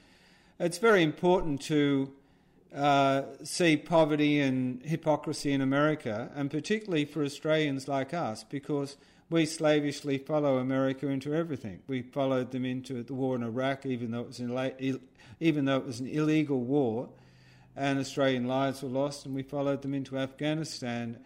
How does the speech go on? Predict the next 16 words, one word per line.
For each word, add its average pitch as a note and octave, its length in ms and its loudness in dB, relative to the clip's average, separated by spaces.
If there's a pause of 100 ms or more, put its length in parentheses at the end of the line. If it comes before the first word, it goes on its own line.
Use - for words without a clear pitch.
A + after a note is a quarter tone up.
(200)
So - 140 -2
yes, F3 280 2
it's, F#3 200 -4
it's G3+ 220 -2
important G3+ 520 0
for E3 120 -2
us D3 220 0
to D3+ 100 -10
look D3 300 0
not D#3+ 260 -2
just C#3 420 -2
at C3+ 380 -2 (420)
what's C#3+ 240 -2
going B2+ 300 -2
on C3 220 -2
in, A#2 220 -4